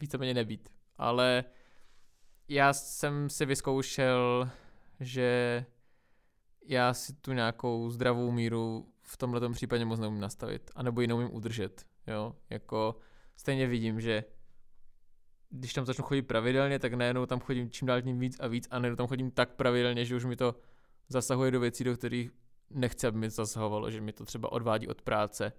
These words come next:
a tak, nebo ruší obecně pozornost. Ale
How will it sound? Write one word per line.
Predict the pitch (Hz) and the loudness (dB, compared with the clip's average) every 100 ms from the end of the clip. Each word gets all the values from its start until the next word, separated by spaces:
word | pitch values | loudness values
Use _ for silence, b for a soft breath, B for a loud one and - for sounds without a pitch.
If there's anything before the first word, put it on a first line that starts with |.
| b b b b b | b b b b b
a | - | -4
tak, | 101 104 - - - _ _ - 117 | 0 0 -2 -20 -20 _ _ -14 -4
nebo | 117 120 | -2 0
ruší | 123 - - | -2 -4 -6
obecně | 120 117 - | -4 -4 -4
pozornost. | 113 117 113 107 104 - - - - - _ - - - | -2 -2 0 0 -4 -8 -16 -16 -20 -20 _ -20 -18 -4
Ale | 123 123 127 127 123 | 0 2 4 4 2